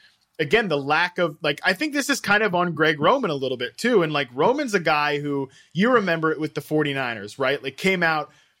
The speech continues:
awesome offense, you know, with Colin Kaepernick, but that offense went stale eventually. Like, Colin Kaepernick's play regressed.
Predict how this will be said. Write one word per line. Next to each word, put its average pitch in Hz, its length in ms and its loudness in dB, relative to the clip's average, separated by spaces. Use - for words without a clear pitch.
awesome 175 400 0
offense, 151 600 -2
you 165 100 -10
know, 135 140 -2
with 165 320 0
Colin 160 320 -2
Kaepernick, 139 600 -4
but 156 240 2
that 202 260 2
offense 180 460 0
went 151 220 -4
stale 139 720 -2
eventually. 127 520 -6
Like, 110 220 -8
Colin 160 300 -2
Kaepernick's 156 500 -4
play 127 480 -4
regressed. 131 760 -4